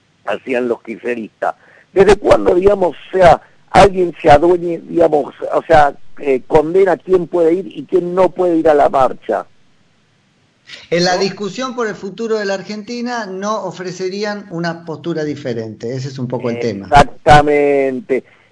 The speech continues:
Speaker 1: exactamente, vos lo, se-, lo estás viendo a la perfección. La, desafortunadamente, en la, en las filas liberales tenemos infiltrados, ¿sí?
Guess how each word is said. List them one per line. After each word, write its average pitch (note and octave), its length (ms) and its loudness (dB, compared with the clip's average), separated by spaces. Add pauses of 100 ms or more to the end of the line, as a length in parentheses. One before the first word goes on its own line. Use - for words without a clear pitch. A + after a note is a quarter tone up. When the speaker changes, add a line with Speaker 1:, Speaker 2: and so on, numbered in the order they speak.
(100)
Speaker 1:
exactamente, D3+ 1200 2
vos F3 160 4
lo, E3 100 8
se-, D3+ 180 -2 (100)
lo D3 140 -2
estás D3+ 280 0
viendo D#3 260 0
a D3 40 6
la C#3 180 4
perfección. B2+ 800 -2 (300)
La, - 160 -4 (140)
desafortunadamente, F3+ 1600 2
en C#3+ 120 0
la, C#3 260 2 (100)
en C3+ 260 -6
las C3+ 200 4 (180)
filas G#3 300 2
liberales F3+ 720 4 (760)
tenemos E3+ 460 4 (100)
infiltrados, F3 1040 4 (800)
¿sí? F3+ 220 0